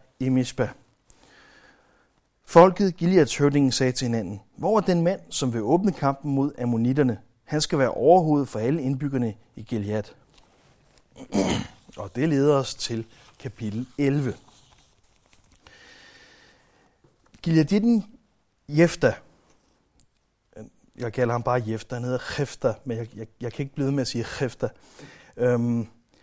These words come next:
så Gilea-, Gileaditten Jefta var en erfaren kriger. Han var søn af en skøge, og hans far hed Gilead. Men Gilead fik også sønner med sin kone, og da de blev voksne, jog de Jefta bort.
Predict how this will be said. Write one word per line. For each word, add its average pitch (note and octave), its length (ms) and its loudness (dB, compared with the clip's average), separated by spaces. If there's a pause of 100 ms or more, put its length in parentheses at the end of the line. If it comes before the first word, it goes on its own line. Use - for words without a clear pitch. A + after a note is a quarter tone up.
(180)
så - 140 -6
Gilea-, C#3+ 640 4 (280)
Gileaditten G3 640 2
Jefta D#3+ 360 0
var D3+ 160 0
en B2 80 0
erfaren C#3+ 440 -6
kriger. A#2 380 -4 (440)
Han E3 200 -4
var E3 60 0
søn G3+ 300 0
af F#3+ 100 -4
en A2+ 120 -2
skøge, C#3+ 460 -2 (540)
og C#3 80 0
hans C#3+ 220 -2
far D3 240 0
hed C#3+ 340 0 (380)
Gilead. A#2 420 -2 (1120)
Men C#3+ 180 0
Gilead G#3+ 320 6
fik D3 200 -4
også E3 280 0
sønner D3+ 260 0
med C#3 140 0
sin A2 160 -6
kone, D3 420 0 (580)
og C3 360 4
da C#3+ 80 0
de D3+ 100 0
blev G#3 160 0
voksne, D3 460 4 (160)
jog B2+ 260 -2
de A#2 180 -4 (600)
Jefta C#3+ 380 0
bort. A2+ 420 0